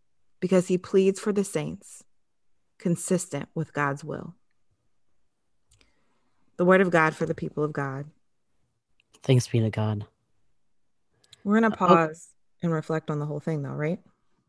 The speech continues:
Speaker 2: Yeah. I'm, I'm convinced. I, you're right. This is what we should be reading right now.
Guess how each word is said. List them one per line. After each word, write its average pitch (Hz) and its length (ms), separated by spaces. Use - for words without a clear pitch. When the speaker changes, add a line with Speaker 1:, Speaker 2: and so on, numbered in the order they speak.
Speaker 2:
Yeah. 113 300
I'm, 190 420
I'm 185 180
convinced. 165 580
I, 160 320
you're 156 280
right. 143 300
This 147 180
is 147 140
what 151 160
we 151 80
should 143 160
be 139 140
reading 123 300
right 117 200
now. 117 300